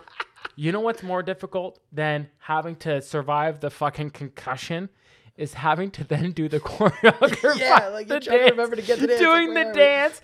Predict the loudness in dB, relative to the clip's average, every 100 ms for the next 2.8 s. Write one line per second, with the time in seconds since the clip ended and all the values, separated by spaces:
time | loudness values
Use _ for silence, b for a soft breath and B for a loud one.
0 | -2 0 2 2 2 0 2 4 6 4
1 | 2 0 0 0 0 0 0 -4 0 4
2 | 4 2 -2 -6 -2 -2 0